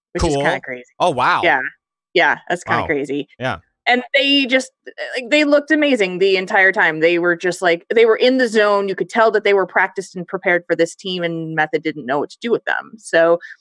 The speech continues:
Speaker 2: Well,
Speaker 1: I
Speaker 2: and of
Speaker 1: watched
Speaker 2: course,
Speaker 1: this
Speaker 2: Roll twenty just, just grabbed these guys, right? So
Speaker 1: Yeah.
Speaker 2: uh, have they
Speaker 1: Yeah.
Speaker 2: changed anything as far as, like, I, probably not the team, but anything behind the scenes as far as you can tell?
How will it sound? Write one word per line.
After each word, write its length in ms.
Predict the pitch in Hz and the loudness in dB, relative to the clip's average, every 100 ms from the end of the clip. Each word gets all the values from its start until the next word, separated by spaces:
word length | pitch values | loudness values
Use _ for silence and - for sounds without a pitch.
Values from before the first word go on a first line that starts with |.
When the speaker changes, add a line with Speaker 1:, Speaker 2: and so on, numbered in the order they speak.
| _ _ - | _ _ -2
Speaker 2:
Well, 100 | 233 | 2
Speaker 1:
I 20 | |
Speaker 2:
and 60 | 233 | 4
of 40 | |
Speaker 1:
watched 100 | 214 | 2
Speaker 2:
course, 260 | 240 240 - | 2 -2 -4
Speaker 1:
this 60 | 185 | -4
Speaker 2:
Roll 200 | 190 226 | 0 0
twenty 320 | 160 214 220 | 0 -4 -2
just, 400 | 170 156 - - _ | -4 -6 -6 -14 _
just 240 | 131 175 - | -6 -6 -2
grabbed 260 | 156 165 | -2 -2
these 160 | 131 92 | -6 -6
guys, 260 | 104 95 | -6 -6
right? 280 | 107 123 123 | -4 -6 -6
So 500 | - 135 123 117 107 _ | -6 -4 -4 -4 -8 _
Speaker 1:
Yeah. 140 | 185 - - 101 | -2 -2 -8 -8
Speaker 2:
uh, 140 | 135 | -8
have 220 | 131 160 | -4 -4
they 100 | 165 | 0
Speaker 1:
Yeah. 80 | 135 | 0
Speaker 2:
changed 520 | - - 180 202 - | 0 -4 -6 -6 -6
anything 500 | 208 202 - 190 190 | -6 -6 -8 -8 -6
as 140 | 175 - | -6 -6
far 280 | 160 156 151 | -2 0 0
as, 180 | 123 | -4
like, 320 | 131 127 120 _ _ _ _ _ _ _ - | -4 -4 -6 _ _ _ _ _ _ _ -6
I, 200 | 147 143 123 - | -6 -6 -14 -4
probably 220 | 180 160 | -2 0
not 160 | 151 117 | -2 -4
the 40 | |
team, 280 | - 214 151 | -4 -2 0
but 160 | 131 123 | -2 -2
anything 380 | 151 156 160 139 | -2 -2 -4 -4
behind 340 | 127 143 160 | -2 -2 -4
the 80 | 156 | -6
scenes 380 | - 165 170 147 | -6 -6 -6 -6
as 100 | 147 | -6
far 200 | 151 147 | -4 -4
as 160 | 123 | -4
you 120 | 151 | -6
can 200 | 147 165 | -6 -8
tell? 320 | 151 165 185 | -4 -4 -4